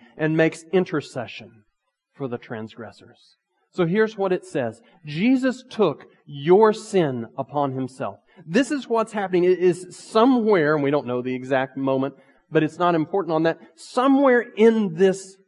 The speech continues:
process, when Jesus is praying, when it says he started sweating drops like blood, when he's being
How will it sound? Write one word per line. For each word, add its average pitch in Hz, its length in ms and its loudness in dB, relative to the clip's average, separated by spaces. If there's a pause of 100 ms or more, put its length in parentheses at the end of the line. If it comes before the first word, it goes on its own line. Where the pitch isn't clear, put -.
(120)
process, 151 840 -8 (260)
when 180 200 2
Jesus 240 440 -2
is 214 160 -2
praying, 160 420 0 (160)
when 202 140 2
it 196 60 -14
says 233 180 2
he 220 80 -2
started 208 360 0
sweating 190 680 -2
drops 151 520 -6 (120)
like 139 260 -6
blood, 120 580 -8 (280)
when 196 160 4
he's 196 220 2
being 202 440 -2